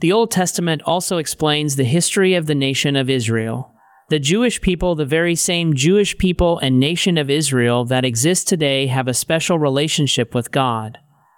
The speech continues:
Jesus was a Jewish teacher, so the more we understand the nation of Israel, and the more we understand Judaism, the more we understand Christianity because its roots are Jewish. The New Testament.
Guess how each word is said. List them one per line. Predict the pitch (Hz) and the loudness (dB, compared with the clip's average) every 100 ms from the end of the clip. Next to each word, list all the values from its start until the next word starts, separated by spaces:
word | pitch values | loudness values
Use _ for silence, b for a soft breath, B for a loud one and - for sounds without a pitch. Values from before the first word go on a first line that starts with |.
| 123 | -4
Jesus | 170 202 226 - | -2 0 -2 0
was | 190 175 | 0 2
a | |
Jewish | 147 143 175 156 - | 2 2 2 2 0
teacher, | - 185 - 127 117 - | -2 -2 -2 -2 -4 -6
so | - 160 | -4 0
the | 151 | 2
more | 165 214 | 2 2
we | 214 208 | 2 2
understand | 196 185 - 175 170 165 | 2 0 0 -2 -2 -4
the | 147 | -2
nation | 147 151 156 143 | -2 -2 0 0
of | 127 | 0
Israel, | 151 131 113 110 107 113 b | 0 0 -2 -2 -4 -10 b
and | - 131 | -4 0
the | |
more | 131 165 185 | 2 2 2
we | 170 156 | 0 0
understand | 151 143 - 156 151 | -2 -4 -2 0 0
Judaism, | 139 160 151 143 131 135 131 B - | 2 2 2 0 0 0 -2 B -4
the | 147 | 0
more | 151 185 | 2 2
we | 180 180 | 2 0
understand | 170 160 143 170 156 147 | 0 -2 -2 -2 -2 -2
Christianity | 156 - 151 160 180 143 135 | -2 -2 0 -2 -2 -4 -4
because | 131 131 143 127 | -4 -2 -2 0
its | 120 - | -2 0
roots | 160 131 - | 2 2 0
are | 113 | -4
Jewish. | 110 147 143 120 - - _ _ _ _ _ _ _ _ | 0 2 2 0 -6 -10 _ _ _ _ _ _ _ _
The | - | 0
New | 165 208 | 2 0
Testament. | - 120 - 113 107 | -2 -4 -4 -4 -4